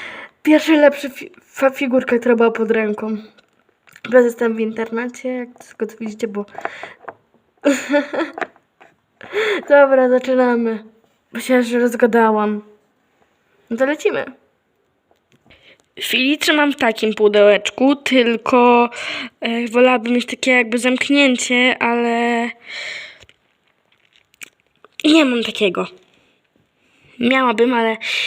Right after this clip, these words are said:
przeznaczyłam do figurek. Dobra, zaczynam od pierwszej figurki. Pierwszą figurką to jest...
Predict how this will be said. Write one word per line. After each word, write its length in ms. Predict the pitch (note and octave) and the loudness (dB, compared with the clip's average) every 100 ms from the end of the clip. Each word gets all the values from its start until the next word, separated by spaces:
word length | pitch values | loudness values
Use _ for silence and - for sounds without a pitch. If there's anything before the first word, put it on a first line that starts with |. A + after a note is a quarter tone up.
| - - - - - | -4 -6 -8 -10 -2
przeznaczyłam 680 | C#4 D#4 D#4 F#4 E4 D#4 C#4 | 0 0 0 2 2 0 0
do 140 | C4+ | -2
figurek. 540 | C4+ B3+ A3+ G#3 G#3 - - - - - _ _ _ _ _ _ _ _ _ _ _ _ _ _ _ _ _ _ _ _ _ _ - _ - _ _ _ _ _ | -2 2 4 4 2 0 0 -4 -8 -16 _ _ _ _ _ _ _ _ _ _ _ _ _ _ _ _ _ _ _ _ _ _ -20 _ -20 _ _ _ _ _
Dobra, 200 | C#4 B3+ | -6 -4
zaczynam 420 | A#3+ A#3 A#3+ A#3 A3 | -4 -6 -6 -4 -4
od 100 | A3+ | -6
pierwszej 300 | B3 A3+ G#3+ | -8 -8 -14
figurki. 580 | A3 A3 A3 - C#4+ F4+ _ _ _ _ _ - _ _ _ _ _ _ _ _ _ _ _ _ _ _ _ | -12 -10 -10 -12 -18 -20 _ _ _ _ _ -20 _ _ _ _ _ _ _ _ _ _ _ _ _ _ _
Pierwszą 600 | - D4 D#4 - C#4+ C#4 | -6 -2 -2 -2 -4 -4
figurką 800 | B3+ - B3+ C4 C#4 C#4 C4+ B3+ | -8 -10 -6 -4 -4 -2 -2 -2
to 200 | B3+ B3 | -4 -4
jest... 640 | A#3+ A#3 A#3+ A#3+ - - | 0 0 -2 -4 -8 -14